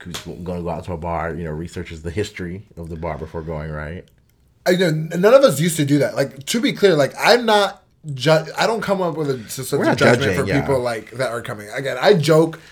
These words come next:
Speaker 2: to joke because it's a joke. If, if, if, that's
Speaker 1: J K
Speaker 2: the bottom,
Speaker 1: thing.
Speaker 2: bottom line. But as we have started to produce things like TikTok, we didn't have TikTok back in the day.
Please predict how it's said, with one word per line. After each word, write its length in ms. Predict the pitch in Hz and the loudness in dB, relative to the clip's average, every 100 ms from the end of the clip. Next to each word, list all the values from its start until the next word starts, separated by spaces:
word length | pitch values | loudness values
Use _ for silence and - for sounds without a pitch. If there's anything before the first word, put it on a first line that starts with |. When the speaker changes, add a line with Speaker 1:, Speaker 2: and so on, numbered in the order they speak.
| _ - | _ -8
Speaker 2:
to 140 | 139 | -6
joke 480 | 117 135 120 120 - | 0 4 4 0 -8
because 260 | 127 127 117 | -10 -8 -8
it's 80 | 117 | -10
a 60 | 110 | -6
joke. 500 | 104 113 80 - - _ _ _ _ - | -2 -2 -4 -16 -20 _ _ _ _ -4
If, 320 | 143 139 - | 0 0 0
if, 300 | 143 139 - | -2 -2 -6
if, 200 | 143 139 _ - | -8 -8 _ -14
that's 460 | 151 143 - 175 175 | -12 -6 2 2 4
Speaker 1:
J 80 | |
K 20 | 131 | 4
Speaker 2:
the 80 | |
bottom, 200 | 120 151 | 4 2
Speaker 1:
thing. 260 | 104 90 92 - - - | 2 -2 -6 -12 -18 2
Speaker 2:
bottom 340 | 139 143 131 | 6 6 4
line. 320 | 127 110 101 | -4 -6 -4
But 360 | 120 139 - _ | -2 -2 -2 _
as 600 | 143 170 196 220 214 170 - - - - - | 2 6 6 4 0 -8 -18 -20 -20 -20 -6
we 220 | 165 175 | 0 2
have 420 | 156 156 139 123 | 2 2 0 -2
started 580 | 127 - 143 143 151 143 | -8 0 4 4 2 -4
to 160 | - 143 | -4 -4
produce 500 | - 123 117 135 139 | -4 -8 -4 -4 -4
things 160 | 139 | -6
like 180 | 127 113 | -8 -8
TikTok, 340 | - 143 151 135 | -6 -4 -2 -2
we 80 | |
didn't 140 | 226 147 | -2 -4
have 180 | 208 214 | -8 -8
TikTok 340 | 165 131 110 | -10 -8 -10
back 160 | 104 92 | -12 -14
in 80 | |
the 80 | 92 | -18
day. 320 | 80 78 - | -18 -18 -20